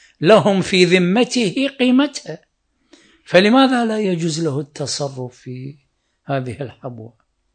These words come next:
أقول هذا مخالف لقواعد المعاوضات، فإنهم قالوا بأن ملكية الحبوة تنتقل بالوفاة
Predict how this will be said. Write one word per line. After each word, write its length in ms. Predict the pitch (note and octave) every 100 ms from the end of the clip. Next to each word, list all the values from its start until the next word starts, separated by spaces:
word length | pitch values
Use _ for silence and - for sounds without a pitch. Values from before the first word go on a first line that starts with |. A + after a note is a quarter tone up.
| _ _ _ _ _ - _ _ _ _ _ _ _ _ _ _ _ _
أقول 380 | A#2 - D3+ E3+
هذا 280 | C#3 D#3 D#3
مخالف 640 | D3 C3 F3+ A3+ G3 -
لقواعد 720 | D3+ C3+ C3 C3 B2+ B2+ A#2 A#2
المعاوضات، 1160 | A#2+ A#2 F#2+ A2+ G#2+ G#2+ G#2+ F#2 E2+ F2+ _ - _ _ _ _ _ _ _
فإنهم 640 | D3 A#2 C#3 C3 B2 B2+
قالوا 500 | - D3+ F#3+ F#3 F3+
بأن 480 | D3+ - C3+ B2 B2
ملكية 580 | A#2+ A#2+ - B2+ A#2+ A#2+
الحبوة 500 | C3 - B2 B2+ D#3
تنتقل 800 | D#3+ D#3+ C3+ - F3 E3+ D#3+ D3+
بالوفاة 720 | C#3 E3 D#3+ C#3 C#3 F#3 D3+